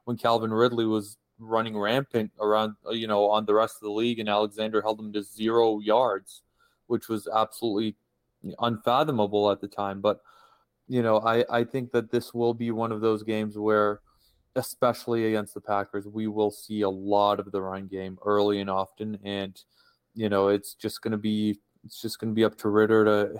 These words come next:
hit some of those over the middle one-on-one shots to, to Kyle Pitts. And if the Falcons can do that, then I'm, I'm very confident in, in, in our chances of, of going two and oh.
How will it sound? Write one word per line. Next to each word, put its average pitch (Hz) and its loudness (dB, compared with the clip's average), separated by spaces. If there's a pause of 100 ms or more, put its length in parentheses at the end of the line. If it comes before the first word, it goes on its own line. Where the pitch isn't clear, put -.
hit 117 -4
some 117 -4
of 107 -4
those 110 4
over 110 0
the 107 -2
middle 110 2
one-on-one 107 0
shots 101 -6
to, 104 -4 (300)
to 123 -2
Kyle 107 2
Pitts. 120 0
And 110 -4
if - -6
the 104 -4
Falcons 110 0
can 113 -6
do 110 0
that, 117 2 (480)
then 107 -2
I'm, 104 -4
I'm 107 -4
very 120 4
confident 101 -6 (100)
in, 104 -6
in, 101 -8
in 101 -6
our 92 -4
chances 98 -14
of, 101 -6 (160)
of 104 -4
going 98 0
two 98 -6
and 98 -8
oh. 98 -16